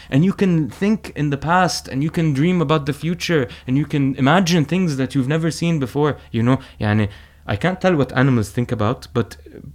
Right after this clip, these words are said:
according to how they seem to be living their life, they don't seem frustrated from being who they are, you know? I've never seen a lion or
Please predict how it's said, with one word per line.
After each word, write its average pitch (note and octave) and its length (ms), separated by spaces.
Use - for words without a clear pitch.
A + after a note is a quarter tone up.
according E3 500
to B2 120
how C#3+ 220
they B2+ 200
seem C#3+ 260
to C#3 140
be A2+ 80
living C3+ 320
their G#2 120
life, A2+ 420
they B2 100
don't D#3 200
seem C3+ 480
frustrated - 840
from G#2+ 260
being F#2+ 420
who G2 120
they F#2+ 140
are, F2 280
you G2 100
know? G#2 180
I've B2 200
never D3+ 280
seen B2 460
a A2 80
lion A2+ 560
or G2 360